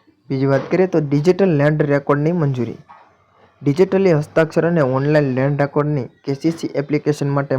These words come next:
માન્ય ગણવામાં આવે છે, પરંતુ કેટલાક રાજ્યોમાં જમીનના રેકોર્ડના ડિજિટાઇઝેશનની સમસ્યાઓને કારણે બેંકોના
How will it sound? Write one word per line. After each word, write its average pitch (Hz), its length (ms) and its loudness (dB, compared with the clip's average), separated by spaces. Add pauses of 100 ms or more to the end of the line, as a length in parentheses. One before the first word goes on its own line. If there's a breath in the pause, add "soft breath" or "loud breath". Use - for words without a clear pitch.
માન્ય 127 260 -2
ગણવામાં 123 580 -4
આવે 120 220 0
છે, - 180 -16 (680 soft breath)
પરંતુ 202 380 -2
કેટલાક 151 400 0
રાજ્યોમાં 127 560 -2
જમીનના 131 440 -2
રેકોર્ડના 139 420 -2
ડિજિટાઇઝેશનની 147 1000 -2
સમસ્યાઓને 151 640 -2
કારણે 156 240 -2 (840 soft breath)
બેંકોના 143 600 0